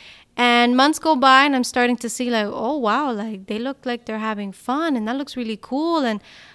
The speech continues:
oh, wow, that is a lot of weight. How is she doing that?" And so I was like, "All right, I can jump in for a workout here and there." And that's what happened. I just started coming into the Haven Gym workouts.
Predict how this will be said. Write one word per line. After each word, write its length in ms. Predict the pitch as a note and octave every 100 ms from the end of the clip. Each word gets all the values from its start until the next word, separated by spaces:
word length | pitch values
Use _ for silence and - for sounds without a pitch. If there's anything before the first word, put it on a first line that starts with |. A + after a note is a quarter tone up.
| _ _
oh, 160 | C4 D4+
wow, 180 | D4 E4
that 180 | B3+ B3+
is 100 | F4+
a 80 |
lot 200 | C4+ A3
of 60 | A3
weight. 260 | A3 G#3+ G#3
How 180 | A#3+
is 80 | D#4
she 120 | -
doing 380 | A3 C4+ E4 D4
that?" 340 | A#3+ G#3+ G#3 A3+
And 140 | B3
so 400 | C#4+ C#4+ C#4+ D4+ _ _ _
I 60 | A4 G#4
was 100 | F#4+
like, 340 | F#4+ F#4+ - _ _
"All 120 | - A#4
right, 340 | B3+ C4 - -
I 100 | E4
can 160 | G4+
jump 220 | C#4+ C4+ C4
in 120 | A#3+
for 160 | B3+
a 80 | A#3
workout 440 | A3 A3 A3 A3 A#3
here 200 | A#3 A3+
and 180 | G#3+
there." 340 | G#3 G3+ G#3 A#3 _ - - - -
And 300 | C4 C4+ C#4
that's 140 | C#4+
what 100 | D#4
happened. 340 | D#4+ F#4+ B3+ A#3
I 120 | G#3+
just 160 | A3+ -
started 480 | B3 A#3+ A#3+ A3+
coming 480 | - A#3+ A#3+ A#3+ A#3+
into 580 | A#3+ A#3+ A#3+ - B3+ A#3+
the 380 | G#3 A3+ A3 A3
Haven 340 | A3+ A#3 A#3
Gym 240 | G#3+ A#3 A3+
workouts. 640 | G#3+ A#3+ A#3+ E4 -